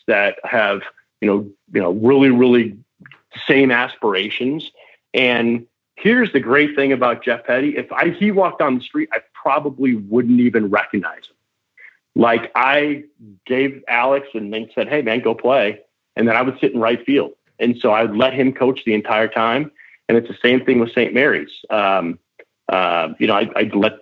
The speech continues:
let the coaches coach. And so I think that's an important, as you get older, you know, your say in things is, like, minimal. And so, um, I think that you really have to have that trust factor where you trust that person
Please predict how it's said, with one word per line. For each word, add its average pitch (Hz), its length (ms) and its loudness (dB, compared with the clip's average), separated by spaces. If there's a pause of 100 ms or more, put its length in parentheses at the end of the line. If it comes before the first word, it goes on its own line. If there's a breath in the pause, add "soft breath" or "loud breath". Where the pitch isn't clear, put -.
let 107 220 2
the - 60 0
coaches 117 400 0
coach. 131 420 0
And 92 180 -6
so 104 500 0 (220 loud breath)
I 127 100 0
think - 200 -2
that's 147 240 0
an 123 60 0
important, 120 460 -4
as 127 240 -2
you 131 60 -8
get 117 180 0
older, 123 540 2 (340)
you 127 80 0
know, 113 80 2
your 123 300 2
say 170 560 2
in 170 140 -4
things 180 380 -4 (160)
is, 113 200 -8
like, 107 420 -2
minimal. 98 560 -4 (360 loud breath)
And 120 200 4
so, 123 480 2 (380)
um, 107 580 -2
I 120 80 -2
think 139 200 -6
that 123 100 -2
you 127 100 -4 (160)
really 202 380 4
have 151 280 -2
to 123 80 0
have 120 160 -2
that 113 180 -4
trust 135 380 -4
factor 104 360 -4
where 101 120 -6
you 107 120 -10
trust - 460 -4
that - 200 0
person 113 500 -2